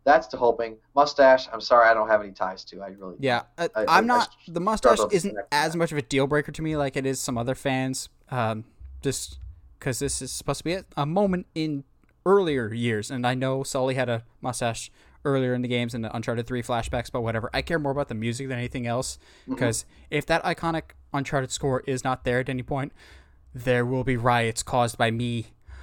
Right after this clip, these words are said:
Speaker 2: Um, that needs to be there, even if it's a slight variation. So let's see. Um,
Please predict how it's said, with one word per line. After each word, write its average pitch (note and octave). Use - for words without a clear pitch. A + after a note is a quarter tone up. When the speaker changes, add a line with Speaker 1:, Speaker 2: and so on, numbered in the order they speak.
Speaker 2:
Um, A2+
that B2+
needs C3+
to C3
be B2+
there, A#2
even C3+
if B2+
it's C#3+
a C3
slight B2+
variation. A#2
So -
let's -
see. B2
Um, C#3